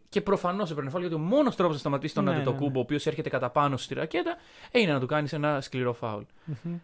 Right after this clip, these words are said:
Speaker 1: Ε, δεν, δεν δείχνει ακόμα, πιστεύω, έτοιμος να το διαχειριστεί στο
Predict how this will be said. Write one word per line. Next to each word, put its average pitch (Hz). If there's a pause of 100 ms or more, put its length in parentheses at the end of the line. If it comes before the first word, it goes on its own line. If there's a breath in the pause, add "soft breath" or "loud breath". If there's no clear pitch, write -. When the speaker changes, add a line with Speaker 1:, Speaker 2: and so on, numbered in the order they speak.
(180)
Speaker 1:
Ε, - (140)
δεν, 202 (560)
δεν 185
δείχνει 226
ακόμα, 170
πιστεύω, 131
έτοιμος 127
να 127
το 123
διαχειριστεί 123
στο 123